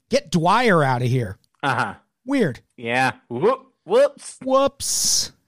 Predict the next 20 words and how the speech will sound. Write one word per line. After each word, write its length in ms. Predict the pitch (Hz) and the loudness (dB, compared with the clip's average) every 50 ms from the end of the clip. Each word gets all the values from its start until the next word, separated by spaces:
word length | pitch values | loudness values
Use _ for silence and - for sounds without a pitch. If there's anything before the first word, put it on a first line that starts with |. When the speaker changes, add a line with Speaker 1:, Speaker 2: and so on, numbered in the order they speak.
| _ | _
Speaker 1:
And 140 | - 180 180 | -2 0 2
then 280 | 185 185 190 185 190 185 | 2 2 2 2 2 2
Dwyer 380 | 185 170 190 196 196 202 202 | 2 2 2 2 2 2 0
probably 340 | 196 - 196 185 185 185 180 | 0 0 0 0 0 0 -2
shot 300 | - - 175 175 170 - | -2 -2 0 -2 -2 -2
Jim 180 | 160 180 180 175 | 0 0 0 2
Jones 260 | 165 185 185 185 185 | 2 2 0 0 2
in 60 | 196 | 2
the 60 | 196 | 2
head 160 | 202 226 208 156 | 2 2 2 0
on 100 | 131 131 | 0 0
the 60 | 135 | 0
way 120 | 131 127 | 0 0
out. 180 | 127 127 - - - _ _ _ _ - | -2 -2 -4 -8 -14 _ _ _ _ 0
Who 160 | 220 254 247 | 2 2 4
knows? 80 | 196 160 | 4 2
Speaker 2:
Well, 140 | 156 135 120 | 2 2 0
there 140 | - 175 175 | 0 -2 -2
you 60 | 175 170 | -2 -2
go. 180 | 175 151 104 | -2 -2 -4